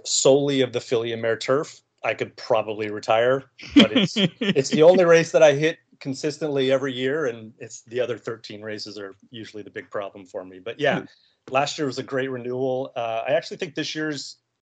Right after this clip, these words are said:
Speaker 1: this year's renewal is a little more competitive. I do really like a horse in here, but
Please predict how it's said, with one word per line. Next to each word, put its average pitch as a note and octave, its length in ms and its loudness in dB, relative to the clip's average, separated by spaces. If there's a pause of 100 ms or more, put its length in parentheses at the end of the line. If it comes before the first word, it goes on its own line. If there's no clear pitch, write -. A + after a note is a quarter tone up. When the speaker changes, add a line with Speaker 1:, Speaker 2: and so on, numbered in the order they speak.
Speaker 1:
this E3 180 -10
year's D#3 200 -10
renewal E3 240 -4
is D3 100 -2
a D3+ 40 -4
little E3 800 -8
more C#3 280 -4
competitive. D#3 800 -8 (100)
I A2+ 60 -4
do C3+ 420 -10 (360)
really B2+ 260 -6
like B2+ 240 -2
a C3+ 60 -2
horse C#3 260 -8
in C#3+ 100 -10
here, D#3+ 160 -8
but A#2 460 -4